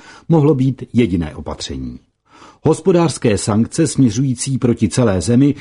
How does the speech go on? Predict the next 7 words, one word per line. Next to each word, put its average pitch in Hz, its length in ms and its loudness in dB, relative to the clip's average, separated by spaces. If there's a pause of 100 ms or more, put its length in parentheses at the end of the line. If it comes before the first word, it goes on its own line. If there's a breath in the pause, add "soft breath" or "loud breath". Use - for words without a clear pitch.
(180 loud breath)
by 123 120 4
docela 147 460 0
určitě 123 560 0
nezasáhly 110 640 0
běloruskou 110 640 2
mocenskou 113 560 0
špičku, 135 520 -2